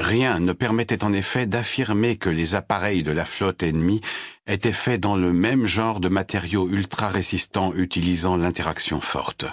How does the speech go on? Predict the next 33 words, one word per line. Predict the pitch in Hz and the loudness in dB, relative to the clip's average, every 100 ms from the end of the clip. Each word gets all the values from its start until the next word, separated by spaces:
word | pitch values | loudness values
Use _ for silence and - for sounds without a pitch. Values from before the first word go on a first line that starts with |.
| - _ _ _ _ _ _ _ - | -10 _ _ _ _ _ _ _ -2
Il | 101 | 0
sélectionna | 156 156 - 170 156 | 2 2 2 2 4
lui-même | 160 143 175 156 175 160 | 4 4 4 4 4 4
l'orbite | 131 107 135 156 | 2 2 0 2
où | 131 | 0
serait | - 127 120 | 0 0 2
déployée | 123 113 123 117 | 0 0 0 2
chaque | 107 117 87 | 0 -2 -2
bombe. | 85 73 64 65 - _ _ _ _ _ _ _ _ _ | -2 -2 -4 -8 -14 _ _ _ _ _ _ _ _ _
Même | 104 127 117 | 0 2 2
si, | - 135 117 87 | 0 2 2 2
d'un | 87 | 0
point | 80 98 90 | 0 0 0
de | 82 | 0
vue | 104 | 0
technologique, | 98 - 101 95 95 123 - - _ _ _ _ | -2 -2 0 2 2 0 -4 -10 _ _ _ _
plusieurs | 131 131 113 147 120 | 0 2 4 2 2
de | 98 92 | 0 0
ses | - 95 | 0 0
suggestions | - 98 110 101 - 147 117 | 0 0 0 0 0 0 0
étaient | 92 95 | 0 -2
encore | 98 120 104 | -2 0 0
empreintes | 104 92 117 113 - | 0 0 -2 -2 -4
d'une | 76 87 85 | 0 0 0
candeur | - 107 92 117 104 78 | 0 0 2 2 0 -2
et | 76 | -4
d'une | 73 80 85 | -2 0 2
ignorance | 87 92 95 127 127 - - - | 2 2 2 0 0 -4 -6 -10
du | - | -10
vingt | 73 73 | -8 -4
et | 85 | -2
unième | 80 92 98 | 0 0 0
siècle, | - 120 117 | 0 -2 -2